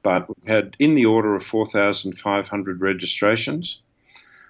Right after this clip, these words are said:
in the order of seventy or seventy-two or something like that nations represented.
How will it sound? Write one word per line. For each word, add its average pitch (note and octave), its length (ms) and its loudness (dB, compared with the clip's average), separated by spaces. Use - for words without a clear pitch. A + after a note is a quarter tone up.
in C#3+ 260 8
the G#2 120 6
order F#2 380 0
of F2+ 100 -8
seventy G#2 560 -2
or F2+ 140 -2
seventy-two F#2 1040 0
or F2 60 2
something F2+ 420 -4
like E2+ 240 -2
that E2+ 260 0
nations E2+ 540 -2
represented. F2+ 640 -4